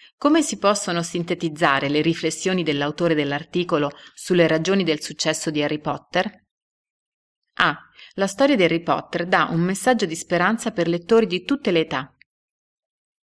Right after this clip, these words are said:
B. Nella storia di Harry Potter si coniugano gli interessi e i bisogni dei ragazzi con una trama avvincente. C.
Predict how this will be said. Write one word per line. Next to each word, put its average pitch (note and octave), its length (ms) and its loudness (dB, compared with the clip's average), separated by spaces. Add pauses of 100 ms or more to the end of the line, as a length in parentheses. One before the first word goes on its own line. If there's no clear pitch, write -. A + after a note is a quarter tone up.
B. E3+ 300 -4 (380)
Nella A3 320 4
storia C#4 280 2
di G3 80 2
Harry E3 200 0
Potter D#3+ 440 -2
si A#3+ 240 -6
coniugano D#3+ 600 0
gli F#3 80 0
interessi G3+ 580 0
e E3 40 2
i E3 40 -2
bisogni G#3+ 400 2
dei E3 120 0
ragazzi A3+ 440 0
con F#3 180 -2
una F#3+ 160 -2
trama B3 360 2
avvincente. E3 960 -4 (1400)
C. D#3+ 260 -4